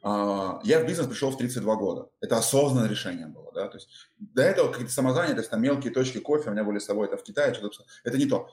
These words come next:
В большой бизнес пришёл, чтобы строить там большую систему, да, пришёл в тридцать два года, отработав десять лет в крупной компании, получив хороший опыт. Я, я опытным пришёл. А, это раз. Два,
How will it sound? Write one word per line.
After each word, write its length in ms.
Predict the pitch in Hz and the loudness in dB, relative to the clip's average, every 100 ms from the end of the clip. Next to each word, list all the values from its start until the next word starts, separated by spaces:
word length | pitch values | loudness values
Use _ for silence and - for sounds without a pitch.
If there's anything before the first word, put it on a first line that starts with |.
| _ | _
В 140 | - | 0
большой 320 | - 147 - 110 | 2 4 2 0
бизнес 260 | 101 98 | -2 -6
пришёл, 280 | - - 170 | -12 -2 -2
чтобы 220 | - 101 | -2 -8
строить 300 | 104 120 131 | -6 -2 -2
там 100 | 127 | -2
большую 300 | 87 98 117 | -4 -4 -6
систему, 380 | 110 - 92 80 | -8 -8 -12 -10
да, 160 | 82 101 | -8 -10
пришёл 460 | - - - 160 | -12 -16 -4 -2
в 40 | - | 0
тридцать 220 | 120 - | -4 -4
два 140 | 107 | -2
года, 240 | 101 90 - - _ | -2 -4 -6 -14 _
отработав 480 | 117 117 117 160 131 | -2 2 6 6 4
десять 220 | 139 135 | 2 0
лет 100 | 131 | 0
в 20 | 123 | -2
крупной 220 | 110 101 | -4 -6
компании, 360 | 101 92 87 - | -6 -8 -12 -10
получив 320 | 113 107 107 | -4 -2 -2
хороший 360 | 104 123 131 120 | 2 2 2 0
опыт. 240 | 104 - - _ _ _ _ | -2 -6 -18 _ _ _ _
Я, 200 | - - - | 2 2 6
я 120 | 131 | 6
опытным 380 | 127 131 123 101 | 6 4 2 0
пришёл. 420 | - - - - _ _ _ _ _ _ _ | -4 -10 -12 -18 _ _ _ _ _ _ _
А, 220 | 101 98 - | -4 -2 0
это 160 | 127 | 2
раз. 280 | 110 95 - - _ _ _ - - | 2 2 -4 -18 _ _ _ -20 -10
Два, 480 | 107 139 104 - | 0 2 2 0